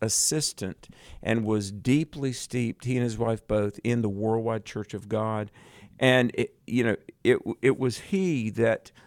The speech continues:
told us about what a, a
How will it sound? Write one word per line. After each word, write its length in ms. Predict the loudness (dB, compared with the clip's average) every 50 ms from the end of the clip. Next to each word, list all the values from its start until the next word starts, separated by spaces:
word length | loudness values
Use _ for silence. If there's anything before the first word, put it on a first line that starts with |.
| _ _ -8
told 320 | -2 0 2 2 2 2 2
us 300 | 0 0 0 -4 -6 -4
about 640 | -4 -4 -2 0 0 0 0 0 0 -2 -4 -8 -18 _ -20 _ _ -2
what 240 | 2 4 4 4
a, 220 | 4 4 2 0 -2 _ _ -20 -20 -20 -20 -20 -20 _ _ _ 2 4
a 180 | 4 4 2